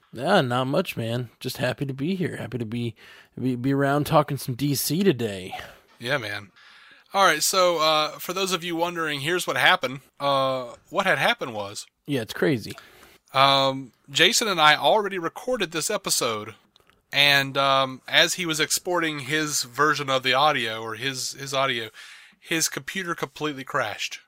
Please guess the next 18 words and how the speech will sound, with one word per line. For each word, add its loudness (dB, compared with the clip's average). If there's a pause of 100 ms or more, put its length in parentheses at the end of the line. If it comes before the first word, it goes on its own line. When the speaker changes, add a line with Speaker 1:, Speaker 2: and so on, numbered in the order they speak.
(140)
Speaker 2:
like, 2
and -4
it -4
won't -2
come -4
back -2
on, -4 (120)
so -4
the -10
power 2
supply 2
is -4
pretty -6
much -10
dead. -4 (220)
Speaker 1:
Mm. -4 (200)
Speaker 2:
And, -2
um, -4